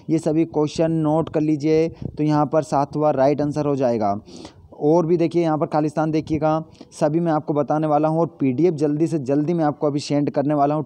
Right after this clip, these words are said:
Telegram चैनल पर। तो सभी दोस्त जितने भी हमारे नवीं वाले लाइव क्लास में जुड़ रहे हैं,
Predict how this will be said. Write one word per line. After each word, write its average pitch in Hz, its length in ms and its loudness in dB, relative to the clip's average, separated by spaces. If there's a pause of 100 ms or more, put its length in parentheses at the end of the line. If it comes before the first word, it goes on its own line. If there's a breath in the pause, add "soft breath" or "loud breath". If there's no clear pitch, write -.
Telegram 143 440 0
चैनल 139 260 0
पर। 156 220 0 (320 loud breath)
तो 156 60 0
सभी 170 440 0
दोस्त 123 420 0 (200 loud breath)
जितने 139 380 -2
भी 165 80 -2
हमारे 156 240 0
नवीं 139 520 0
वाले 156 260 2
लाइव 147 240 2
क्लास 147 320 0
में 151 120 -2
जुड़ 143 200 0
रहे 151 240 2
हैं, 170 180 0